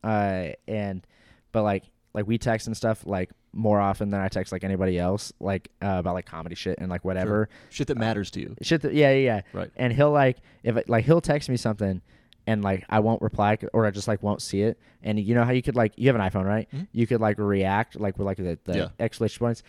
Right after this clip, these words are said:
Speaker 2: Right.
Speaker 1: You get to the point where he'll start, like, reacting to his own messages just to re-,
Speaker 2: <laughs>
Speaker 1: <laughs> just to re-notify
Speaker 2: That's
Speaker 1: me.
Speaker 2: the game right
Speaker 1: <laughs>
Speaker 2: there.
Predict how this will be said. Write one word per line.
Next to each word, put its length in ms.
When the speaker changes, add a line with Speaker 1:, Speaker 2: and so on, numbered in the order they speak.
Speaker 2:
Right. 120
Speaker 1:
You 80
get 140
to 40
the 40
point 100
where 80
he'll 80
start, 220
like, 140
reacting 400
to 40
his 160
own 200
messages 440
just 180
to 40
re-, 400
Speaker 2:
<laughs> 1080
Speaker 1:
<laughs> 40
just 180
to 120
re-notify 720
Speaker 2:
That's 240
Speaker 1:
me. 80
Speaker 2:
the 40
game 300
right 200
Speaker 1:
<laughs> 20
Speaker 2:
there. 100